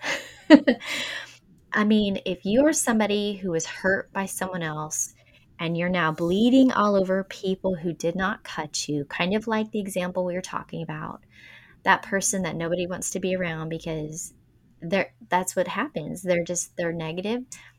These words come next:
they're rough, they rub you the wrong way. It just, and it, and it's inadvertently, they just kinda do this because that's what they've experienced. And so it's so important to heal from the past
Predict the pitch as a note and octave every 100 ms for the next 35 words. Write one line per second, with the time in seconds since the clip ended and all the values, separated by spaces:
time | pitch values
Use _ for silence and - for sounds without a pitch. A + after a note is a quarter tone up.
0 | _ _ _ E3+ F3 D3+ D#3 E3+ C4+ -
1 | - _ _ _ _ F3+ E3+ E3+ E3+ F3+
2 | E3+ D#3+ D#3+ D#3 D3 G3 D4 _ _ G3
3 | F#3 F#3+ - - _ _ _ - G#3 -
4 | - G#3+ G#3+ G#3 - - - A3 G3 F3
5 | B3 - E3+ E3+ F3+ F#3 F3+ - F#3+ E3+
6 | F#3 G3+ F#3+ - F3+ - F3+ E3+ - F3+
7 | - F3 E3 E3 - - E3 D#3+ - -
8 | - - - - - - _ _ - G#3
9 | G3+ G3 F#3 F#3 F#3 G3 _ _ G3+ A3+
10 | - - _ - - - - C4+ C#4 A#3+
11 | A3+ G#3+ F#3 F3 E3+ - E3 D#3+ E3 D#3
12 | - - G2+ F2+ - - -